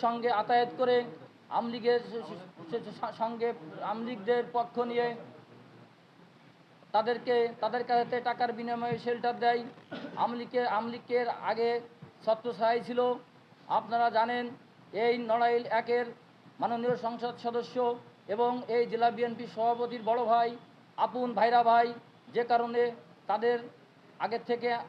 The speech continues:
আমলিগের ছত্রছায়াই ছিল। আমলিগের আমলে সে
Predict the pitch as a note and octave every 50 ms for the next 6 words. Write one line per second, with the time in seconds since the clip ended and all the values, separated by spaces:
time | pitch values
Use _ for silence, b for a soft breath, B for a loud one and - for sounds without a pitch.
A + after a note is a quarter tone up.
0 | - F#3 G#3 A3+ A#3 A#3+ G3+ A#3+ A#3 A#3 A#3 A#3 A#3 A#3 B3 A3+ F#3 A3+ A#3 A#3
1 | A#3 A#3 A#3+ B3 A#3+ B3 B3 A#3 - - - - - - - F#3 A#3 A#3 A#3 A#3+
2 | G3+ A#3+ A#3 A#3 A#3+ - G#3+ A#3+ A#3+ A#3+ A#3+ B3 A#3 A#3 A#3